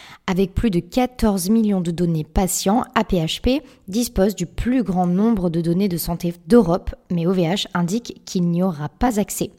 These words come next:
Cette migration est cependant loin d'être facile et la directrice du Health Data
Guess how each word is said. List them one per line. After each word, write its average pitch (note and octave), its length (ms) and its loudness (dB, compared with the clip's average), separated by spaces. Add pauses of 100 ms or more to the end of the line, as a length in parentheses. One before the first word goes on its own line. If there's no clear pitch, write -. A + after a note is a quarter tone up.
(600)
Cette F3 240 -4
migration F#3 460 -2 (100)
est B3 100 2
cependant F3 480 -2
loin F#3+ 360 2
d'être F3+ 360 -2
facile A3+ 540 -2 (160)
et A3+ 80 6
la G#3+ 100 2
directrice F3 460 -4
du E3+ 200 -6
Health G#3 300 -2
Data F3 160 -4